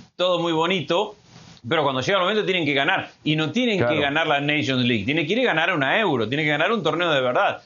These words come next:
Speaker 1: Esta
Speaker 2: O un
Speaker 1: Nations
Speaker 2: mundial.
Speaker 1: League es un torneo, o un mundial, es un torneo entretenido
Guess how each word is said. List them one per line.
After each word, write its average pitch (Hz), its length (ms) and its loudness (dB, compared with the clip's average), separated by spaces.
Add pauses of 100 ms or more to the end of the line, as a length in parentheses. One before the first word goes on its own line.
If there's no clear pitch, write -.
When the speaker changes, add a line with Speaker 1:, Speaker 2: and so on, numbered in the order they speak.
(180)
Speaker 1:
Esta 185 240 -2
Speaker 2:
O - 20 2
un - 40 0
Speaker 1:
Nations 160 200 0
Speaker 2:
mundial. 156 200 0
Speaker 1:
League 214 120 0
es 180 100 -4
un 180 160 -2
torneo, 180 420 0
o 143 140 0
un 139 80 -2
mundial, 151 460 0
es 147 140 -2
un 175 120 -2
torneo 180 520 0 (360)
entretenido 185 1400 0